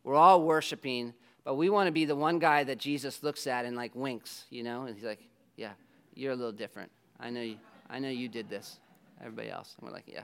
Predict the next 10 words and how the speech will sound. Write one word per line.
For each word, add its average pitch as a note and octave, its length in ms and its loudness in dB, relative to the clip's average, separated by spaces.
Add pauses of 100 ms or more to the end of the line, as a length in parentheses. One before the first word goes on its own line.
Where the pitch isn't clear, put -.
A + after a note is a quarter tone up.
(340)
okay." - 160 -18 (1200)
You're B3 180 10
not D#4+ 260 12
that C#4+ 140 12
guy. F#3 200 12
<laughs> F#3+ 80 6
None F4 260 12
of C4 120 8
us - 200 6
are. A#2+ 260 6